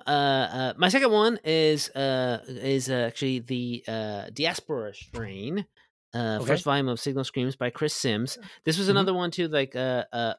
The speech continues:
Speaker 1: this is actually, like, basically the, this has got a couple things. This is basically the first volume of an adventure path that I developed that was kind of entirely my own thing.
Speaker 2: Mm-hmm,
Speaker 1: Um,
Speaker 2: mm-hmm.
Speaker 1: until then, I'd been sort of working with outlines that Rob and other people had sort of created on,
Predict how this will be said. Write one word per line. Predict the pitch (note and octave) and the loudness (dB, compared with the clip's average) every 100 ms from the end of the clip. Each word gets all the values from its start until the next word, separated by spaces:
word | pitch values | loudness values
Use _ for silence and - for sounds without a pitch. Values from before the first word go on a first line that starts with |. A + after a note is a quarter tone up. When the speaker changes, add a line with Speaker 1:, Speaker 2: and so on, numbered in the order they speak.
| - | -6
Speaker 1:
this | D3+ | -2
is | G#3+ | 2
actually, | G#3 G3 | 4 6
like, | D3+ B2 | 6 4
basically | C#3+ E3 - F#3+ G3 G3 F3+ | 2 2 0 0 0 2 2
the, | D3 A#2 - _ - - - _ | 0 -2 -2 _ -20 -20 -20 _
this | F#3 | 0
has | E3+ | 2
got | E3 E3 _ - | 2 2 _ -4
a | D#3 | 0
couple | D#3+ B2+ | 0 -2
things. | G2+ - | -6 -8
This | C3+ | -8
is | C3+ | -2
basically | D3+ F3 A3 | 0 2 0
the | F#3 | -2
first | - E3+ E3+ - - - | -2 -2 -2 -6 -12 -14
volume | C3+ C3+ C#3+ C3+ B2+ B2 A#2 A2+ _ _ _ _ | -8 0 2 2 0 -2 -2 -4 _ _ _ _
of | - C3 A2+ A2 G#2 | -8 -4 -2 -4 -4
an | A2+ | -4
adventure | G#2+ C3 - | -4 -6 -6
path | B2+ - | -6 -2
that | A2+ | -2
I | |
developed | G#2 A2 G#2+ A#2+ A2 | -2 -2 0 2 0
that | - G#2+ | -2 -6
was | G2+ | -8
kind | - A#2+ | -6 -6
of | G#2+ | -4
entirely | G2+ - - A#2+ A#2 A2+ A2 | -6 -10 -8 -4 -4 -4 -6
my | G#2 G#2 | -6 -8
own | G#2 G#2 G#2 | -8 -8 -10
thing. | G2 A#2+ D3+ C4+ - _ _ _ - | -8 -8 -8 -12 -16 _ _ _ -12
Speaker 2:
Mm-hmm, | C#3 B2 - | -8 -6 -4
Speaker 1:
Um, | B2+ B2+ A2+ A2 | -4 -2 -2 -4
Speaker 2:
mm-hmm. | |
Speaker 1:
until | B2 B2+ D#3 | -6 0 0
then, | C#3 C3+ | 2 2
I'd | B2+ A#2 | 2 0
been | A2+ A2+ | -2 -4
sort | B2+ | -2
of | A2 | -4
working | A2 G#2 A2 G2+ | -4 -4 -6 -6
with | G#2+ | -6
outlines | G2 G2+ G#2 G#2 G2+ | -6 -6 -6 -6 -6
that | G2+ F2 | -6 -6
Rob | G2+ F#2+ F#2+ F#2+ | -8 -8 -12 -12
and | F2+ | -12
other | F2 | -12
people | G2 G2+ F#2 | -14 -14 -12
had | F#2+ | -14
sort | - F#2 | -14 -16
of | F2+ | -16
created | - G2 F#2 F2+ | -10 -8 -8 -8
on, | F2+ F#2 | -10 -10